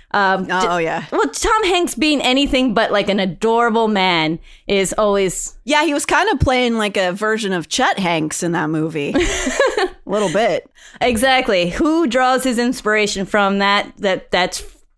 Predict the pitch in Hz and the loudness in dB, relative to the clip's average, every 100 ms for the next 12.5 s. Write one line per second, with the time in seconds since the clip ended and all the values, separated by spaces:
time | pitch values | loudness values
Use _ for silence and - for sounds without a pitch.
0 | _ _ _ - 175 185 170 185 156 123 | _ _ _ -2 0 0 0 0 0 -2
1 | 165 185 180 151 190 190 180 - 185 143 | -2 0 0 0 0 0 -4 0 0 0
2 | - - - _ _ _ _ - 208 202 | -2 -12 -12 _ _ _ _ -6 -6 -2
3 | 202 220 - 214 196 202 - 170 160 165 | 0 2 2 0 -2 -6 -4 -4 -4 -6
4 | - - - 240 240 254 220 175 175 - | -8 -6 -4 -2 0 -2 0 -2 -2 -6
5 | - 339 587 370 - 262 262 254 214 254 | -8 -4 -2 -2 0 0 2 2 2 2
6 | 269 294 285 269 277 269 247 233 240 226 | 4 2 2 2 2 2 2 0 0 0
7 | 233 254 254 233 202 196 214 220 226 233 | 2 2 2 0 2 2 2 2 2 2
8 | 226 220 233 220 226 214 214 202 208 202 | 0 0 0 2 2 2 2 0 0 0
9 | 226 214 202 190 202 262 285 302 247 277 | 0 0 0 -2 -2 -2 0 0 0 -2
10 | - 269 254 247 220 196 214 220 220 247 | 0 -2 0 0 0 0 0 0 -2 -4
11 | 220 214 226 220 233 254 - - - - | -6 -4 -2 -2 -2 -2 -4 -10 -16 -2
12 | 233 311 - 220 269 | 0 0 0 0 0